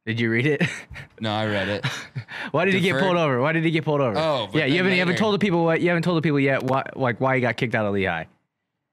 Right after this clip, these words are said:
Speaker 2: Oh, I s-, I thought they were separate things though. Like, he left because, uh,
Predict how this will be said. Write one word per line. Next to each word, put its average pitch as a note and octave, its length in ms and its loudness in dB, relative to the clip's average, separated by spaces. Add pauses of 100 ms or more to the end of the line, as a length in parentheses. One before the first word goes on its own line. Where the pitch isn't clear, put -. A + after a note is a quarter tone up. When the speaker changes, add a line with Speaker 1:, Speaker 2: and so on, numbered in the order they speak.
(120)
Speaker 2:
Oh, B2+ 100 -2
I C3 120 -2
s-, B2 120 -10
I B2+ 140 -6
thought C3+ 200 -6
they C#3 120 -2
were A2 80 -4
separate A2 400 -6
things B2 240 -6
though. G2 160 -4
Like, G2+ 260 -8
he A#2 180 -8
left A2+ 280 -4
because, G#2+ 400 -8
uh, G2 260 -4